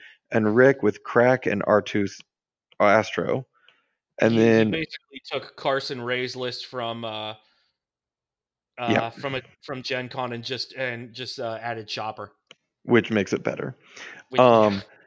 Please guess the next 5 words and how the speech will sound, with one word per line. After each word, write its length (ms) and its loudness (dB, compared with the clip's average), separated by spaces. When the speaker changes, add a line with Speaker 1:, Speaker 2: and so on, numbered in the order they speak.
Speaker 1:
and 220 4
then 440 6
fifteenth, 760 4
who 200 0
finished, 580 0